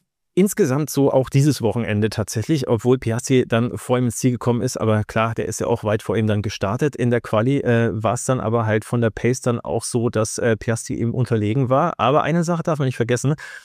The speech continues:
und die hat auch Andreas Seller, der Teamchef von McLaren, gesagt, äh, auch bei,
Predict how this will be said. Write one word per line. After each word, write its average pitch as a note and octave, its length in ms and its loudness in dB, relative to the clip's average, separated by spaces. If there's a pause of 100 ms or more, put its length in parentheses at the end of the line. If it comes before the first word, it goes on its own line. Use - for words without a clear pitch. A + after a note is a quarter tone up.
(160)
und A#2 100 2
die C#3+ 60 6
hat C#3+ 140 2
auch C3+ 80 0
Andreas B2+ 340 2
Seller, C3 180 4
der A#2+ 120 4
Teamchef B2+ 340 -2
von A#2 240 0
McLaren, A2 380 0
gesagt, G#2 420 -2
äh, A2+ 400 2
auch C#3 260 2
bei, E3+ 300 4